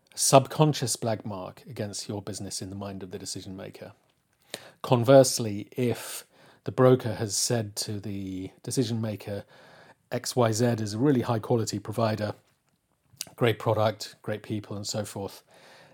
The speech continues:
and you get that same message from your website, but also the style and the feel and the designs back up that message, then you're gonna get a big golden star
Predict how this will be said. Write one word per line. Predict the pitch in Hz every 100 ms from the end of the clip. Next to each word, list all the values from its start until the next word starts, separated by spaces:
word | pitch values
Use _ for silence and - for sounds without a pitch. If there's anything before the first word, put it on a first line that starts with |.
| _
and | 113 110
you | 107
get | 107 135 127
that | 117 117 117 - _
same | - - 135 147 143
message | 117 - 107 98
from | - - - 101
your | 107 127 110
website, | 98 - - 135 98 - - - - _ _ _ _ _ _ 135 131 _
but | 131 120 -
also | 135 127 - 113
the | 104
style | - - - 123 127 120
and | 107 101
the |
feel | - - - 165 156 139 113 104
and | 104
the | 104
designs | 90 107 120 120 117 110 95
back | 90 - 110 - -
up | 185 -
that | 117 98
message, | 104 104 - 101 131 - - - - _ -
then | 120
you're | 113
gonna | 117 107
get | 104 101
a | 92 - -
big | 127 113 104 - _
golden | - 120 110 107 98
star | - - 107 101 95 90